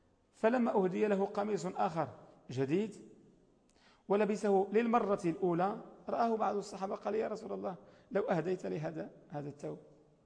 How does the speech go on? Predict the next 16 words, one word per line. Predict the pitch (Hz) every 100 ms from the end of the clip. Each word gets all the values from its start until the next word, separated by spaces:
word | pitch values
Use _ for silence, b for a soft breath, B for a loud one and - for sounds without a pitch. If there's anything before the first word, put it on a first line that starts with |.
| _ _ _ _ _ _ _ _ _ _ _ -
فقال | -
النبي | 247 240
صلى | 240
الله | 226
عليه | 254
وسلم: | 247 247
"ينتظر". | 214 208 - - -
فدخل | - 190 208
النبي | 214 196
صلى | 185 190
الله | 170
عليه | 190 220
وسلم | 220
ولبس | 202 208
ثوبه | 208 196 185
القديم، | 190 190 170 202 240